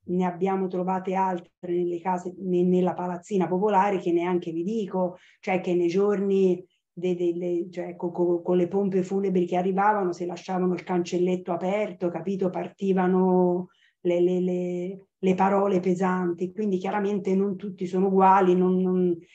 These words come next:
quindi non è facile trovare il canale per attivare, però è, è sicuramente la modalità migliore, perché poi è quella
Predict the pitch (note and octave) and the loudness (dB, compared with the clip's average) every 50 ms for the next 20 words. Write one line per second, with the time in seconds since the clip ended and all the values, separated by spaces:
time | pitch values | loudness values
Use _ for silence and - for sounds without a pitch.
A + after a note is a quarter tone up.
0 | - _ - G#3+ G#3+ G3 G3 G3 A3 A#3 A#3 A#3+ B3+ C4+ C4 - - - B3 B3+ | -20 _ -6 -2 0 0 0 0 0 -2 -2 -2 -2 -4 -6 -8 -8 -8 -6 -4
1 | C4 C4+ B3 - A#3+ A3+ A#3 G3 - G#3+ G3+ F#3+ G#3 G#3+ A3 A3 G3+ F#3 F#3+ - | -4 -6 -6 -6 -2 0 0 0 0 -2 -2 0 0 0 0 0 -2 -4 -4 -6
2 | F#3+ G3 G#3 G#3+ A3 A#3 A#3 A3+ F#3+ F#3 F#3+ F#3 F3+ F3+ F3+ - - - G3+ F#3+ | -6 -4 -4 -4 -4 -2 -2 -2 -2 -2 -2 -2 -2 -2 -4 -6 -8 -8 -6 -2
3 | F#3+ G3 G3+ G3+ G#3 G3+ G3+ G3 F#3 - G#3+ A3 A3 G#3 G#3 G#3 G#3 G3+ - - | -2 -2 0 0 -2 -2 -2 -4 -6 -4 -2 0 2 4 4 4 2 0 -2 -6
4 | - - _ _ - E3 F3+ F#3 F#3 F3 D#3 E3+ F3+ F3+ - G#3 F#3+ F#3+ G#3 A3 | -14 -18 _ _ -2 0 0 0 0 0 -2 -4 -6 -6 -8 -8 -6 -4 -2 -2
5 | G#3+ G#3+ G#3 G#3 G#3 G3 G3+ - G#3 G3+ G3+ G3 F#3+ F3+ F3 F3+ F3+ F3 F3 F3 | -2 -2 -2 -2 -2 -4 -2 -2 -2 -2 -2 -2 -2 -2 0 0 0 0 0 0
6 | F3+ F3 F3+ F#3 F3+ F3+ F3+ F3+ E3+ D#3+ E3+ G#3 G3+ F#3+ F#3 F3+ F3+ F3 F3+ E3+ | -2 -2 -2 -2 -2 0 0 0 -2 -2 -4 -6 -6 -6 -6 -8 -10 -12 -12 -10
7 | - G#3+ F#3+ F#3 - F#3 F#3 G3+ G3 F#3+ - G3 G3 G#3 G3+ G3 G3 F#3+ F#3 | -8 -8 -6 -2 2 2 4 4 2 0 0 2 2 4 4 4 4 4 2